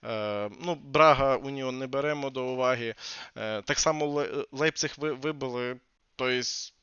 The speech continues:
мені здається, що тут просто не порівнюються команди, яких,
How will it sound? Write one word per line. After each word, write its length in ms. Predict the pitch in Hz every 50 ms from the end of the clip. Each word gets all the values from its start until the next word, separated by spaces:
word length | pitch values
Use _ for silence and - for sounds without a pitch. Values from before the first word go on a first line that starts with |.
| - - - - - - - -
мені 220 | - 139 151 175 165
здається, 360 | 139 131 151 151 147 - 135
що 240 | - - - - 107 - - - - _ -
тут 200 | - 151 151 - _
просто 880 | - 127 120 120 123 - - - 117 107 104 101 98 92 90 85 82 78 - _ 101
не 140 | 135 160 160
порівнюються 640 | - 160 147 143 123 113 98 95 95 - - 107
команди, 440 | - - 113 117 123 131 135 117 113
яких, 380 | 104 95 90 - 131 123 -